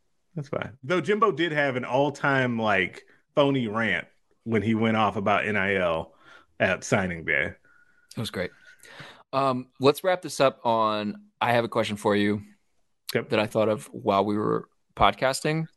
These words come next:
Speaker 2: So you were not prepared for this question, but I'm gonna ask it anyway.
Speaker 1: Okay.
Speaker 2: You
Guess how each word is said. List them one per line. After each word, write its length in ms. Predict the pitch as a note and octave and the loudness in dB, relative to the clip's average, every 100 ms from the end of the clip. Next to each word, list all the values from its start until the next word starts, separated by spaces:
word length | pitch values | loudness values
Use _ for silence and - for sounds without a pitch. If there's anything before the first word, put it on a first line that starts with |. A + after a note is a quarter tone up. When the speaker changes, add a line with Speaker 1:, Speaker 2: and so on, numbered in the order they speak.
| _ _ _ _ _ _ _ _ _ _ - | _ _ _ _ _ _ _ _ _ _ -18
Speaker 2:
So 160 | - - | -6 -2
you 160 | A2+ G#2 | 0 2
were 80 | |
not 180 | G#2 G2 | 2 0
prepared 320 | - - G#2 | -2 -2 0
for 120 | G#2 G2+ | 0 -6
this 120 | A#2 | -6
question, 460 | - - - - - _ _ _ _ _ _ - - | -6 -6 -6 -10 -14 _ _ _ _ _ _ -20 -4
but 120 | A2 | -2
I'm 40 | |
gonna 100 | G#2 | 0
ask 240 | G#2 G2+ - | 0 -2 -4
it 80 | G2 | -6
anyway. 300 | G#2 - - _ _ _ _ _ - | -4 -4 -6 _ _ _ _ _ -4
Speaker 1:
Okay. 220 | C#3 F3+ - _ _ _ _ _ _ _ _ _ _ - - | -2 -2 -8 _ _ _ _ _ _ _ _ _ _ -20 -18
Speaker 2:
You 920 | G#2+ A#2+ A#2 B2 C3 C#3 C#3 C#3 C3+ | -16 -6 0 2 4 2 0 -2 -4